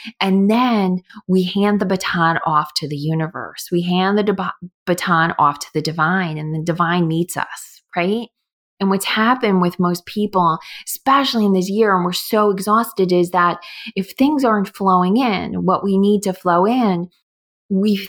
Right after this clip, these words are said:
think, you know, that we've gotta do more, we gotta do more. Maybe we gotta do a vision board, or we gotta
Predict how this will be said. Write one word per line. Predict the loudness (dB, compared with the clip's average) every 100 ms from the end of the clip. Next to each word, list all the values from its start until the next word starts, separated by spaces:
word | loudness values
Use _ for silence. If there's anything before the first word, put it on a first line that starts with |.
| -2
think, | 2 2 0 -2
you | 2
know, | 4 4
that | 2 0 2
we've | 0 2
gotta | 0 0
do | 0 2
more, | 2 2 2
we | 2
gotta | 0 0
do | 2 2
more. | 2
Maybe | 2 2
we | 2
gotta | 0 2
do | 2 0
a |
vision | 0 -2 0 2 2
board, | 4 2 2
or | 0
we | 0
gotta | 2 2 0